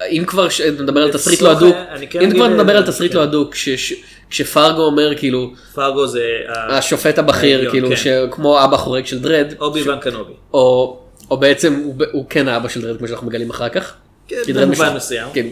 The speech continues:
Speaker 1: דרד משוכפל ממנו. טוב, אה, דרד, הם אומרים שדרד רצח מישהו, והאקדח, האקדח של השופטים יודע את ה-D N A של מי ירה, זה חייב להיות רק דרד, הוא לא רוצה ל-, רגע, רגע, רגע, דרד הוא
Speaker 2: כן.
Speaker 1: שכפול.
Speaker 2: כן.
Speaker 1: כאילו, אני, מה? כאילו,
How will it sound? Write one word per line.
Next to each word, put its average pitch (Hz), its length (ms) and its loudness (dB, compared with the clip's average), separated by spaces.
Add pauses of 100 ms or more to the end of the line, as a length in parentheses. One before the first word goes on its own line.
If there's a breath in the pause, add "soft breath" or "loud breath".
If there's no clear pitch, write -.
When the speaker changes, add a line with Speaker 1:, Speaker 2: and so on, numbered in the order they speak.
Speaker 1:
דרד 123 160 -2
משוכפל 127 420 -4
ממנו. 127 260 -4 (1080 loud breath)
טוב, 143 320 -2 (100)
אה, 139 280 -2
דרד, 170 260 4 (240)
הם 156 80 2
אומרים 160 220 2
שדרד 165 340 0
רצח 147 440 0
מישהו, 139 300 -2
והאקדח, 135 840 0 (300 loud breath)
האקדח 139 280 2
של 180 100 0
השופטים 156 360 -2
יודע 147 400 4
את 147 100 -2
ה-D 139 120 -2
N 143 240 2
A 135 40 -10
של 135 80 -6
מי 139 140 -2
ירה, 135 260 0 (320 loud breath)
זה 135 120 -6
חייב 156 240 2
להיות 156 140 2
רק 151 120 4
דרד, 143 360 4
הוא 147 100 2
לא 160 40 8
רוצה 196 180 2
ל-, 170 60 2
רגע, 151 400 2
רגע, 135 200 0
רגע, 127 200 -2
דרד 139 200 0
הוא 151 80 2
Speaker 2:
כן. 131 60 -2
Speaker 1:
שכפול. 123 480 -2 (120)
Speaker 2:
כן. 135 280 -2 (160)
Speaker 1:
כאילו, 139 460 0
אני, 147 140 -4 (180)
מה? 151 440 0 (320)
כאילו, 135 540 -4